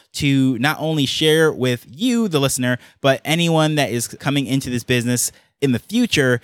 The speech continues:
And of course, being Nifty Business, I always look at the application of things of not just speculation and what have you, but how this can tie into offline businesses, real life businesses,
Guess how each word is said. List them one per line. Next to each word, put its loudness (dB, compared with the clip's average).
And 0
of -4
course, 2
being -2
Nifty 0
Business, 4
I 0
always 6
look 0
at 0
the -4
application 0
of -2
things -2
of -4
not -2
just -8
speculation 0
and -8
what -10
have -2
you, -2
but 0
how 0
this 0
can -2
tie -2
into -4
offline -2
businesses, 0
real 4
life 0
businesses, -2